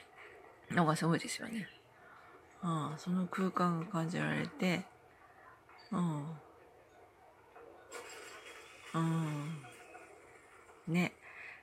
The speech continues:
こういうのも楽しめるといいんじゃないかな、なんていうふうに、あの、今日は思いました。はーい。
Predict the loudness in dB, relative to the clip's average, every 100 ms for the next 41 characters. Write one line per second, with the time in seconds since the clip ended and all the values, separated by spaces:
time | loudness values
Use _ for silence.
0 | -20 -20 -10 -6 0 4 4 4 2 -2
1 | -6 -10 -18 -20 -20 -20 -18 -6 0 2
2 | 2 4 4 2 0 -4 -6 -10 -10 0
3 | 0 2 0 -2 0 6 8 8 4 -2
4 | 0 0 0 -2 -4 -6 -10 -16 -6 -4
5 | -4 -6 -6 -4 -4 -4 -2 -4 -4 -8
6 | -4 0 2 0 -2 -8 -18 -16 -14 -14
7 | -16 -18 -16 -6 0 2 4 4 4